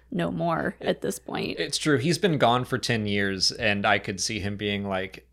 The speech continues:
Speaker 2: "Well, they were in trouble when I left." And now, like, I, I'm sure that in the books and stuff, he is going to wanna catch up with them,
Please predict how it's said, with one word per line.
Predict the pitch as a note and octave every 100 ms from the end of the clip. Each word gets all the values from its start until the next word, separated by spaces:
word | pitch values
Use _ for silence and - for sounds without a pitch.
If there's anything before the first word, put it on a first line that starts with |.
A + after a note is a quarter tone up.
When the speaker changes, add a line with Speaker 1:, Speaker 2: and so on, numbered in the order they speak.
| _
Speaker 2:
"Well, | B2 A2+
they | C3
were | G3+ E3
in | A#2+
trouble | - B2 G#2+
when | G2+
I | G#2 F2+
left." | D#2+ F2 D#2 - - - _ -
And | G2+ F#2+
now, | G#2 A2 G2
like, | F#2 F2+ - - - -
I, | B2
I'm | C3+ C3+
sure | - E3 E3+
that | C#3 B2 -
in | A#2+ A#2+
the | A2+
books | G2 G2+ F#2+ -
and | G2+
stuff, | - G2 F#2 -
he | G2
is | F2+
going | - F#2+ F#2
to |
wanna | F#2 F2+
catch | - F2 -
up | F2+ -
with | E2+
them, | F#2 F2+